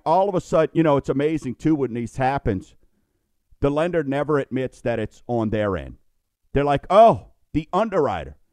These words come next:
The underwriter said that, um, we need this, that, or the other." Okay, well,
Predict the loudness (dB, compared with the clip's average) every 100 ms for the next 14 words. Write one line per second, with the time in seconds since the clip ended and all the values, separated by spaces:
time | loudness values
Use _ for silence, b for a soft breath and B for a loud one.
0 | _ _ _ _ -4 -2 -2 0 2 4
1 | 6 4 2 -4 0 0 2 0 0 2
2 | 2 2 -2 -2 0 0 0 0 -2 -4
3 | _ _ _ 0 2 0 -6 -2 -2 0
4 | 0 2 0 -2 0 -2 -4 -14 -10 -4
5 | -2 -2 -2 -2 -2